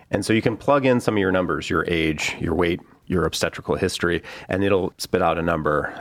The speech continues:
as a rough ballpark. And, and of course, there's gonna be variability clinic to clinic. But to illustrate what I mean by it's age dependent, a lot of variables,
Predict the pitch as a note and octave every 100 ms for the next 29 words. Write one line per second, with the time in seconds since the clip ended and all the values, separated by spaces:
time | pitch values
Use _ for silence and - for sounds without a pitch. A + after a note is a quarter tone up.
0 | - D2+ D#2 D2 D2+ - - D2+ - D2+
1 | - B2 D2+ - C#3 B2 G2+ G2 F2 F2
2 | E2+ E2 D#2+ D#2 - - - - - E2+
3 | E2+ - - - G#2+ B2 C#3+ F3 E3+ B2
4 | A2+ G#2 G#2 F#2+ F2+ E2+ - G2 F#2 -
5 | - F#2 D#2 E2 E2+ D#2+ F2+ F2 D#2+ D#2+